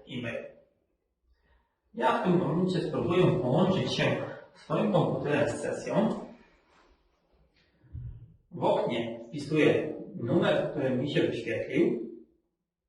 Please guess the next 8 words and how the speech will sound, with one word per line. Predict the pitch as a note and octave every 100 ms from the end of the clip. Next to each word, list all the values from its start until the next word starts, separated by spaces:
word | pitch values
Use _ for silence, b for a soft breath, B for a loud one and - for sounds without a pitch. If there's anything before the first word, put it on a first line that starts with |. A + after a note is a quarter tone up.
| _ _ _ _ _ _ _ _ _ _ _ _ _ _ _ _ _ _ _ _ _ _ _ _ _ _ _ _ _ _ _ _ _ _ -
i | F4 -
klikam | D#3 - - - - - -
Connect. | - B2+ B2 A2 - - - - _ _ _ _ _ _ _ _ _ _ _ _ -
Po | A3+ -
chwili | F#3 E3 D#3+ D#3+ - - - - _ _ _ -
pojawi | C#3+ - - C3
mi | A#2
się | - -